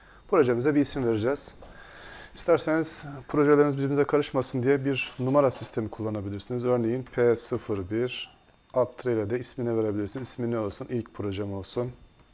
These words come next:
Ve bu şekilde projelerin sıralanmış olacaktır.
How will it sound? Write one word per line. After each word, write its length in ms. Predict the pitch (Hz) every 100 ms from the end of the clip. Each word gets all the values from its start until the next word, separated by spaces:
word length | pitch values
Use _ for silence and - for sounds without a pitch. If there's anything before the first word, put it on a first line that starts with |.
| - _ _ - _ _ _ _ _ - - _ -
Ve 120 | 123
bu 40 |
şekilde 400 | - 123 117 123
projelerin 520 | 127 123 117 113 113
sıralanmış 680 | 131 - 117 123 123 120 - - - - -
olacaktır. 680 | 110 98 101 - 131 139